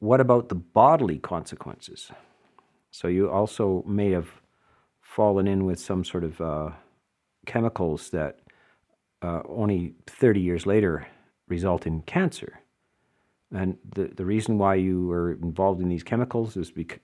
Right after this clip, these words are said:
out of ignorance or out of malice or something, but it's, it's suspended and it's playing out in time. And,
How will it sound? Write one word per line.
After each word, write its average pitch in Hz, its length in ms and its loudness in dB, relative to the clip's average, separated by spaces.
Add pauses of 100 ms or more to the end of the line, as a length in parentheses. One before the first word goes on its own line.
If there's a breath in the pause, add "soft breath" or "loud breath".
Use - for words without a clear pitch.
(180)
out 92 140 -4
of 80 80 -4
ignorance 110 500 -4
or 67 360 -10 (340)
out 76 100 -2
of 76 220 -8 (140)
malice 92 500 -2
or 80 60 -8
something, 120 340 -6
but 107 240 -6 (640)
it's, 123 180 0 (140)
it's - 200 -4
suspended 127 640 2
and 92 140 2
it's - 100 -12
playing 120 400 2
out 104 140 2
in 87 100 0
time. 101 400 -2
And, 101 160 0